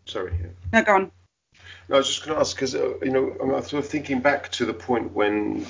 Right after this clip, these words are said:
Speaker 1: you know, these political, um, issues occurred in, in Barcelona, um, a few years ago, and, you know, arrest warrants were issued around Europe for, you know, these, uh,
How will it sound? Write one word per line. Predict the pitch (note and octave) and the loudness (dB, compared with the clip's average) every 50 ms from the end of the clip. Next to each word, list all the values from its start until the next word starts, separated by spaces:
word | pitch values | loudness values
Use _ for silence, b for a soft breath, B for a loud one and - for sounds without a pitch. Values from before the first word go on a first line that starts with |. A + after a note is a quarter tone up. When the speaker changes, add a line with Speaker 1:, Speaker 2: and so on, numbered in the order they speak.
| - - - | -12 -10 -4
Speaker 1:
you | A2 A2 | 0 2
know, | G#2 G2+ | 2 2
these | G2+ G#2 A2 G#2 - | 2 0 0 0 0
political, | - - G#2+ A2 A2+ - A2 G2+ - G#2+ G#2 G2 F#2+ F#2 F#2 F#2 - - - F2+ F2+ F2+ F2 | 2 2 2 4 4 2 0 -2 4 4 4 4 4 2 0 -2 -4 -4 -2 -2 -2 -2 -2
um, | F2 F2 F2 F2 E2+ | -4 -4 -4 -4 -4
issues | - - - - - F#2 E2+ E2 - - | 0 2 2 2 2 2 0 -2 -6 -8
occurred | - - - - G#2 F#2+ F2+ F2 E2+ - | -8 -6 -2 4 6 6 6 6 4 2
in, | - F#2 F2+ F2 F2 F2+ F2+ F2 - | -2 0 0 0 0 -2 -4 -6 -8
in | - G2 F#2+ F2+ | -8 -8 -4 2
Barcelona, | F#2+ F#2+ F#2 F2+ - - F#2 F2 F2 E2+ E2+ E2 - - - | 4 4 4 4 2 0 0 0 0 -2 -4 -8 -10 -12 -6
um, | - F2 F2 F2 E2+ E2+ | -2 -2 0 0 -2 -2
a | F2 | -6
few | F2 - - F2+ | -6 -6 -4 -4
years | D#2 E2 E2+ E2+ F2 | -2 -4 -4 -4 -6
ago, | F2 F2 F2+ E2+ D#2+ D#2+ | -2 4 6 6 6 6
and, | E2 E2 D#2+ D#2 - - | 4 0 -2 -4 -6 -6
you | - F2 | 0 2
know, | F2 E2+ | 2 2
arrest | - - F2+ F2 G2 - - - - - | 4 4 6 6 6 6 4 0 0 2
warrants | F#2 G2 G2+ F2 F#2 F2+ F2+ - - - | 4 6 6 6 6 2 2 -2 -4 0
were | - F#2 F2 - | 0 -2 -2 -2
issued | G2 - - - - F#2+ F2 E2+ F2 E2+ E2+ | -4 -2 0 0 0 0 0 0 -2 -2 0
around | F2 F2 F2 F2+ F#2 F#2 F#2+ F#2 E2+ | 2 4 4 6 6 6 6 4 4
Europe | F#2+ G2 F#2 F2+ F#2 F2 - | 4 4 4 4 4 2 -2
for, | - - - F#2+ F2 - - | -10 -6 -2 -2 -2 -2 0
you | G2+ | 2
know, | F#2 E2+ D#2+ E2 - A1+ - _ - - | 2 2 2 0 -4 -14 -14 _ -18 -12
these, | E2 F2 F2 E2 D#2 E2+ | -10 -8 -6 -6 -4 -4
uh, | D#2 C2+ D#2+ D2 - | -4 -2 -4 -4 -8